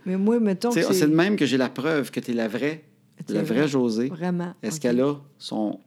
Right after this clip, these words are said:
Speaker 2: semi-cancer grain de beauté
Speaker 1: <laughs>
Speaker 2: sur le bord de la vulve ?
Speaker 1: Toi, as-tu quoi ?
Speaker 2: Ben moi, j'avais un grain de beauté sur, euh, on va le dire, sur le pénis.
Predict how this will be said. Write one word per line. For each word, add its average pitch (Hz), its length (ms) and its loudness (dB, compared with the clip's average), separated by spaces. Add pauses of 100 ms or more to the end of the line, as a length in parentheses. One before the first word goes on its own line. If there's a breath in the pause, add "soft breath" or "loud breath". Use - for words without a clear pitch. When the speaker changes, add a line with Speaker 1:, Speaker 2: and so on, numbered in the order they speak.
Speaker 2:
semi-cancer 123 760 0
grain 117 180 0
de 120 60 0
beauté 110 280 -4 (320)
Speaker 1:
<laughs> - 320 -20
Speaker 2:
sur - 180 -4
le 110 100 2
bord 113 140 0
de 113 60 -2
la 107 80 0
vulve ? 101 180 -4 (340 loud breath)
Speaker 1:
Toi, 247 360 0
as-tu - 280 -6
quoi ? 269 280 -4 (840 soft breath)
Speaker 2:
Ben 135 180 4
moi, 277 160 2
j'avais 165 480 0
un 113 140 2
grain 117 200 2
de 143 60 2
beauté 120 400 -2
sur, 107 340 -4
euh, 95 240 -6 (260)
on 104 140 -4
va 120 120 0
le 139 60 2
dire, 127 260 -2 (1000)
sur - 140 -8
le - 100 0
pénis. 170 480 -4